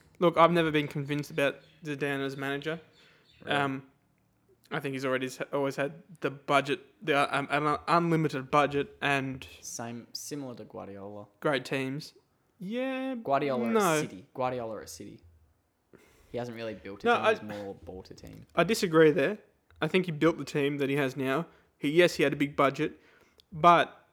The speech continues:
Speaker 1: when
Speaker 2: He's
Speaker 1: Guardiola
Speaker 2: buying
Speaker 1: went
Speaker 2: every
Speaker 1: there,
Speaker 2: week. He's buying every year.
Speaker 1: Hey?
Speaker 2: Guardiola buys every season, like,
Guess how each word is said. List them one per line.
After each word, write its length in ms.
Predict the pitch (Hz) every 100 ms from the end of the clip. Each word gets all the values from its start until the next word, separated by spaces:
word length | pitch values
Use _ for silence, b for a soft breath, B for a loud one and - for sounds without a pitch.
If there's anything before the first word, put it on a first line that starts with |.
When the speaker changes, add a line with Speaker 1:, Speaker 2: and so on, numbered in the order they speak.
| _ _ _ _ - _
Speaker 1:
when 460 | 165 185 208 175 165
Speaker 2:
He's 100 | -
Speaker 1:
Guardiola 380 | 170 160 160 156
Speaker 2:
buying 100 | 139
Speaker 1:
went 160 | 170 180
Speaker 2:
every 140 | 147
Speaker 1:
there, 140 | 135
Speaker 2:
week. 120 | - - _ -
He's 120 | 135
buying 300 | 156 160 127
every 180 | 92 87
year. 260 | 95 123 - - - - - _ - - _ _ 156
Speaker 1:
Hey? 240 | 156 226 - - - _ - - _ _
Speaker 2:
Guardiola 460 | 123 156 160 139 123
buys 340 | 104 110 101
every 240 | 104 107
season, 360 | 98 101 101 - - _
like, 100 | 101